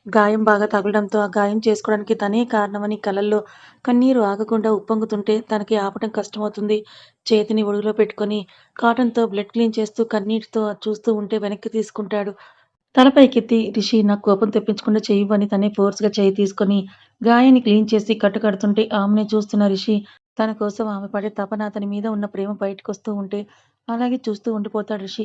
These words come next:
చెంపలపై పరుచుకున్న ముంగుర్లు చెవి వెనక్కి సర్దుతూ, ఎందుకు ప్రణి నా మీద ఇంత ప్రేమ పెట్టుకొని దాచాలని చూస్తున్నావు అని అడుగుతాడు. రిషి మాటకు ఆన్సర్ చేయకుండా తన పని తాను చేసుకుంటూ మౌనంగా ఉంటుంది. రిషి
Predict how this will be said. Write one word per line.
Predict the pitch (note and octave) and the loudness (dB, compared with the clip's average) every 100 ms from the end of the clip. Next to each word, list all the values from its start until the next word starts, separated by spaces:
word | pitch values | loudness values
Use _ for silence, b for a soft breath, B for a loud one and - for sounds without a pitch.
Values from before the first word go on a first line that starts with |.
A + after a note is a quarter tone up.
| - | -10
చెంపలపై | - G#3 G#3 G3+ G#3 | -8 -6 -6 -6 -6
పరుచుకున్న | G3+ F#3+ - G#3 | -6 -8 -6 -4
ముంగుర్లు | G3+ F#3+ G#3 G#3 G3+ b b b - | -4 -4 -4 -4 -8 b b b -6
చెవి | G#3+ G#3+ | -2 -2
వెనక్కి | G#3 G#3 G#3+ | -2 -4 -6
సర్దుతూ, | - G3+ F#3+ A3+ A3 | -6 -6 -4 -4 0
ఎందుకు | G#3 G#3+ - | 2 2 0
ప్రణి | G#3+ G#3 G#3+ | 0 0 0
నా | G#3+ A3 | -2 -2
మీద | A3 | 0
ఇంత | A#3 A#3 | 0 0
ప్రేమ | - G#3 | -2 -4
పెట్టుకొని | G#3+ G#3+ - G#3+ G#3+ G#3 b _ _ | -2 -6 -4 -2 -2 -4 b _ _
దాచాలని | A3 A3+ A#3+ C4 B3+ A3+ | 0 0 0 0 0 -2
చూస్తున్నావు | G#3 G#3 G3+ G3+ | -6 -6 -6 -6
అని | F#3+ | -6
అడుగుతాడు. | F#3+ G3+ G3 G3+ | -6 -4 -4 -6
రిషి | G#3 F#3+ G#3+ | -10 -8 -6
మాటకు | G3+ F#3+ G3 G#3 | -6 -8 -8 -6
ఆన్సర్ | G3 G3+ G#3 | -6 -8 -10
చేయకుండా | G#3+ G#3 G#3 G#3 G3+ _ _ _ _ - | -10 -10 -10 -10 -10 _ _ _ _ -2
తన | A3+ | -2
పని | A3 A3+ | -2 -4
తాను | A#3 G#3+ | -4 -4
చేసుకుంటూ | G#3 G3 G#3+ G3+ | -6 -8 -8 -8
మౌనంగా | G3+ G3+ G#3 G#3+ G#3 | -6 -6 -6 -8 -8
ఉంటుంది. | G3+ G3 G3+ G3+ _ _ _ _ _ _ _ | -8 -6 -8 -8 _ _ _ _ _ _ _
రిషి | A#3+ A3+ - | -6 -6 0